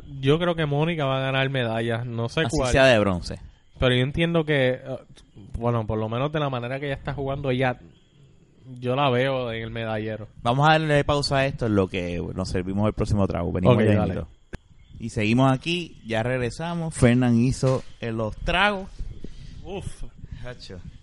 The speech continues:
Speaker 2: este
Speaker 1: Esto quedó sólido, ¿viste? <laughs>
Speaker 2: Tuvimos un break de, de la esperanza ahí.
Speaker 1: No, es que la re-, no, bueno,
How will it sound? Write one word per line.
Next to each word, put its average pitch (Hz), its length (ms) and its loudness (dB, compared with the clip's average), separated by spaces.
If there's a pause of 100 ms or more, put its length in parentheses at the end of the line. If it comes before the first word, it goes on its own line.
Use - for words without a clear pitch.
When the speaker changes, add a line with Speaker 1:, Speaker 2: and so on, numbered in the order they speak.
Speaker 2:
este 101 640 -4
Speaker 1:
Esto 143 160 2
quedó 151 1080 0 (220)
sólido, 147 600 4
¿viste? 160 420 -2
<laughs> - 100 -8
Speaker 2:
Tuvimos 107 360 -2
un 107 220 -2
break 107 280 -4
de, 98 320 -4
de 98 120 -8
la 98 80 -4
esperanza 104 540 -8
ahí. 110 240 -8 (1000)
Speaker 1:
No, 131 160 -4
es 117 80 -2
que 127 100 -8
la 123 160 -6
re-, 123 200 -8
no, 139 360 -2
bueno, 170 380 -6